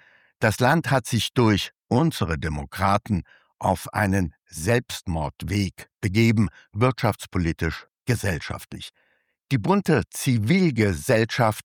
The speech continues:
blärt von neunzehnhundertdreiunddreißig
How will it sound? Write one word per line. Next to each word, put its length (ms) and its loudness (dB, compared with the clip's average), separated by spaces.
blärt 460 2
von 360 -2
neunzehnhundertdreiunddreißig 2000 0